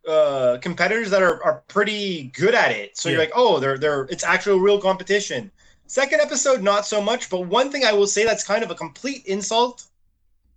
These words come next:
Speaker 1: uh, to the females, uh, doing the show. Um, so one of the, so far in the last two episodes, <clears throat> because usually you see the, the two teams of, like, guys and girls do it,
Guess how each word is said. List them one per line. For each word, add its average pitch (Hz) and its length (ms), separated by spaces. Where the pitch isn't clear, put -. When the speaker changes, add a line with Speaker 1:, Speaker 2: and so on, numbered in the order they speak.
Speaker 1:
uh, 165 140
to 165 160
the 170 100
females, 214 720
uh, 113 640
doing 196 300
the 160 80
show. 208 560
Um, 160 440
so 202 220
one 190 260
of 262 80
the, 208 400
so 247 220
far 269 160
in 247 60
the 214 100
last 202 340
two 226 180
episodes, 220 760
<clears throat> - 320
because 185 240
usually 277 260
you 247 80
see 247 420
the, 175 240
the 165 100
two 220 260
teams 226 560
of, 165 160
like, 143 160
guys 165 320
and 160 100
girls 165 340
do 196 320
it, - 180